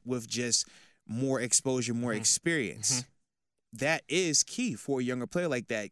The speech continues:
Speaker 1: Kendrick Green is another example. We know he's undersized, but when you're undersized, you have to understand what? How to get to the steering wheel first. The steering wheel being the chest plate.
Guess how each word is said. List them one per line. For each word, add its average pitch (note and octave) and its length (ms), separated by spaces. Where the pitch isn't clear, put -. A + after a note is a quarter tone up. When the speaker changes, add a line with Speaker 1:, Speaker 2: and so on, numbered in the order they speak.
Speaker 1:
Kendrick D3 340
Green E3 180
is D3 100
another E3+ 300
example. A2 380
We D#3+ 80
know F3+ 140
he's C#3+ 140
undersized, C#3 540
but B2+ 160
when C#3 140
you're D3 160
undersized, C#3+ 560
you C3 80
have B2+ 140
to B2 120
understand C3 500
what? F#3 200
How B2 140
to B2+ 80
get B2+ 160
to C#3+ 100
the C#3 60
steering C3 380
wheel B2 160
first. - 500
The - 60
steering C#3 320
wheel C3 120
being B2+ 260
the B2 80
chest C3 360
plate. G2+ 240